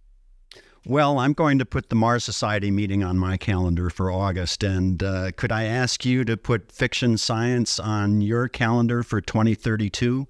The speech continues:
And let's revisit this issue at least at that time, if not before.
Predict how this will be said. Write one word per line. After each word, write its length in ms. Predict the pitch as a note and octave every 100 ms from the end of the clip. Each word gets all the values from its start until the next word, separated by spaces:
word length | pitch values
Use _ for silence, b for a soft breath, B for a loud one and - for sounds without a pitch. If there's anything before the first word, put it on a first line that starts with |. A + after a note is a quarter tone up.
| _
And 460 | - G2+ G2+ F#2+ F#2 -
let's 320 | A#2 A#2 -
revisit 580 | G#2+ A2 F2 A#2 G#2+ -
this 300 | A2 F#2+ - B B
issue 600 | B2 A#2 - A#2 A2 G#2 - B B
at 200 | - A#2
least 420 | C3+ E3 D3+ - A2+
at 160 | -
that 220 | A2+ G2+
time, 340 | - F#2 F2 F2+
if 100 | -
not 240 | F#2+ D2+
before. 540 | E2+ - F2 D#2 C2